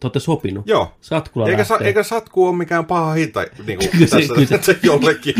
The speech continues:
Speaker 2: on.
Speaker 1: <laughs> kyllä se,
Speaker 2: Jollekin se on ihan vitusti liikaa.
Speaker 1: kyllä se, kyllä se Kauksun kuppilanpitäjälle on kuukauden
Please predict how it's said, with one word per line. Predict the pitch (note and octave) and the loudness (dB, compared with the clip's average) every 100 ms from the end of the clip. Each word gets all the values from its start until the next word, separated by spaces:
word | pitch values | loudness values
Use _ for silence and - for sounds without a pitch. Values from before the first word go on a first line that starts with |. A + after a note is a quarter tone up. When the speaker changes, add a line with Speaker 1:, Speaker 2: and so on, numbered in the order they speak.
| D#3+ | -2
Speaker 2:
on. | G3 - - - | -4 -10 -14 -18
Speaker 1:
<laughs> | - - _ - | -18 -20 _ -2
kyllä | F4+ - | -2 -2
se, | - - | -12 -4
Speaker 2:
Jollekin | F#3+ F3 E3+ E3 | 0 0 -2 -4
se | D#3 | 0
on | D3+ | 0
ihan | D#3 E3 E3 | 0 2 2
vitusti | D#3+ A#2 - G#2 | 2 0 -2 -2
liikaa. | G#2+ A2+ - - | 0 -2 -4 2
Speaker 1:
kyllä | A3 G3+ | 4 4
se, | - - | 0 0
kyllä | F#3 | 0
se | D#3+ | 0
Kauksun | C3 C#3+ C#3 D3 - B2 _ - - - - | -2 0 0 0 -4 -8 _ -14 -14 -10 0
kuppilanpitäjälle | F3 D3+ D#3 C3+ B2+ B2 A#2 A2 A2+ | 0 2 2 2 -2 -4 -4 -4 -4
on | A2+ A2+ - A#2 _ - - - - - | -6 -8 -12 -16 _ -20 -20 -20 -20 -14
kuukauden | - D3+ B2 F#3+ F#3 | -4 -4 -2 -6 -8